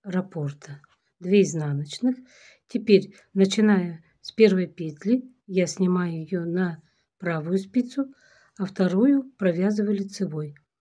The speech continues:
Возвращаю на левую,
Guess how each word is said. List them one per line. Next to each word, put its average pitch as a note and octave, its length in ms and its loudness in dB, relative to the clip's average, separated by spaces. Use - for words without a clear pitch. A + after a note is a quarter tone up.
Возвращаю E3+ 1300 -2
на A3+ 200 -2
левую, A#3 640 0